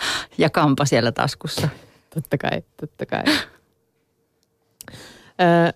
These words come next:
Speaker 2: sä tosiaan valmistuit teatterikorkeakoulusta vuonna kaksituhatta yksi ja sen jälkeen oot näytellyt monessa suomalaisessa sarjassa ja,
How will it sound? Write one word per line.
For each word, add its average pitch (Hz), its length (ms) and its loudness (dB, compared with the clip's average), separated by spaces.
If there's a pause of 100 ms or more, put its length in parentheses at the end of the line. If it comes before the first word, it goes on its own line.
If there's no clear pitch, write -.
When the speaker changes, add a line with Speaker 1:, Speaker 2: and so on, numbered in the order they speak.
Speaker 2:
sä 196 140 0
tosiaan 226 340 4
valmistuit 190 540 2
teatterikorkeakoulusta 151 1600 0
vuonna 143 280 2
kaksituhatta 151 800 -2
yksi 160 360 -2
ja 143 40 0
sen 151 180 2
jälkeen 143 380 2
oot 147 180 -2
näytellyt 147 360 2
monessa 151 400 4
suomalaisessa 151 720 0
sarjassa 156 600 0
ja, 151 160 -2